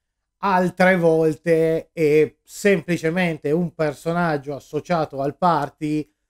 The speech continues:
ma che è più debole, meno competente dei personaggi giocanti, ma che comunque è in grado di fare qualcosa che il party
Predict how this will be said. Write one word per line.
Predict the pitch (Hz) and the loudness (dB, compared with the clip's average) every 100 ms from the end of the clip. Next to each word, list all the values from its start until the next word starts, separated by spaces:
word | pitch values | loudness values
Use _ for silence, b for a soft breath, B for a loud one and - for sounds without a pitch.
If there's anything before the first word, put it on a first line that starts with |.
| _ _ - | _ _ -10
ma | 165 160 | -8 -4
che | 151 160 170 151 143 | 2 4 4 2 -2
è | 135 | -6
più | - 180 180 | -2 0 2
debole, | 147 185 175 143 147 143 | 2 4 4 2 0 0
meno | 139 170 165 | -2 -2 -2
competente | - 160 151 156 151 175 165 151 139 143 135 127 _ _ | -2 -4 -4 -6 0 0 0 -2 -4 -4 -6 -10 _ _
dei | 151 165 | -2 -2
personaggi | 156 143 - 156 170 139 143 | -2 -8 -6 -4 -4 -4 -6
giocanti, | 175 180 147 135 131 147 143 131 _ _ _ - | -8 -4 -6 -6 -10 -8 -8 -10 _ _ _ -6
ma | 202 202 - | -2 -2 0
che | 196 165 | 0 2
comunque | 233 185 165 180 160 | 2 2 -2 -2 0
è | 151 | 0
in | 151 170 | 0 0
grado | 175 175 151 147 147 156 151 | 0 0 0 -4 0 2 2
di | 147 170 160 143 | -2 -4 -2 -4
fare | - 175 165 156 139 | -4 -2 0 -2 -4
qualcosa | 151 165 160 - 185 156 139 143 135 | -2 0 0 0 2 0 -2 -8 -8
che | 160 | -4
il | 156 147 160 | -2 -2 -6
party | - 151 131 131 147 143 | -4 -4 -4 -10 -10 -8